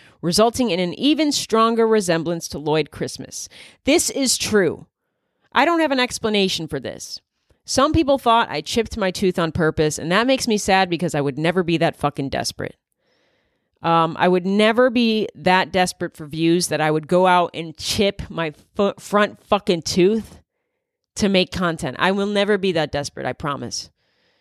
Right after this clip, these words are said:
You know, uh, some people put massive thought into their TikTok videos,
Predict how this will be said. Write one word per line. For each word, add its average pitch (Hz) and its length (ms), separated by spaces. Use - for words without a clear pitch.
You 160 120
know, 156 300
uh, 160 360
some 233 180
people 233 220
put 190 260
massive 185 500
thought 180 380
into 196 200
their 190 140
TikTok 190 460
videos, 185 560